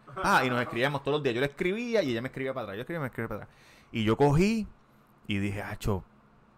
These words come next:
voy a llamar a American Airlines." Llamo. "¿Cuánto vale un pasaje de San Juan a Madrid?" Y era como cuatrocientos cincuenta pesos, quinientos pesos. Y yo, "Ok, lo compro." "¿Qué día?" "Cualquier día."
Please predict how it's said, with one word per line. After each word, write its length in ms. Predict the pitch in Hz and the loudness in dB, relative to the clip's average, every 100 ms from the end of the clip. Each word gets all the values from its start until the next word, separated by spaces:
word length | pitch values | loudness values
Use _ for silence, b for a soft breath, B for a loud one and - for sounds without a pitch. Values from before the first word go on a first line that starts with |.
| _ _ | _ _
voy 140 | 98 101 | -6 -4
a 40 | |
llamar 220 | 107 120 | 0 2
a 40 | 120 | 2
American 420 | 110 113 110 110 | 2 0 2 2
Airlines." 540 | 104 98 90 87 85 90 - _ _ 98 | 2 0 -2 -6 -8 -14 -20 _ _ -6
Llamo. 380 | 113 113 101 90 _ _ b _ | -2 -2 -4 -10 _ _ b _
"¿Cuánto 240 | 143 147 185 | -4 2 4
vale 120 | 180 | 4
un 60 | 170 | 4
pasaje 340 | 170 165 170 | 4 6 6
de 80 | 170 | 6
San 160 | 151 131 | 4 2
Juan 140 | 147 | 2
a 60 | 151 | 4
Madrid?" 380 | 147 117 107 92 _ _ _ _ b b b _ - | 4 4 2 -4 _ _ _ _ b b b _ -2
Y 120 | 113 | 4
era 120 | 123 | 4
como 200 | 147 147 | 4 2
cuatrocientos 480 | 131 113 110 113 113 | 2 2 0 -4 -6
cincuenta 360 | 135 135 131 127 | -6 -4 -2 0
pesos, 160 | 113 | -2
quinientos 300 | 107 98 113 | -4 -4 -6
pesos. 320 | - 95 92 101 - - _ _ | -6 -8 -8 -16 -20 -20 _ _
Y 160 | 110 110 | -6 -2
yo, 280 | 107 98 90 - _ _ _ _ - | 0 -2 -4 -14 _ _ _ _ 2
"Ok, 220 | 147 156 131 110 95 - - | 2 4 0 -2 -8 -8 0
lo 180 | 113 | 2
compro." 480 | 113 147 120 104 87 - _ _ _ _ _ _ _ - - - | 6 4 2 -2 -4 -10 _ _ _ _ _ _ _ -20 -8 2
"¿Qué 140 | 196 | 6
día?" 340 | 180 117 87 - _ _ _ _ _ _ _ _ - - - - - | 6 6 2 -6 _ _ _ _ _ _ _ _ -20 -20 -20 -20 -4
"Cualquier 320 | 143 143 208 | 0 2 2
día." 260 | 147 110 | 2 0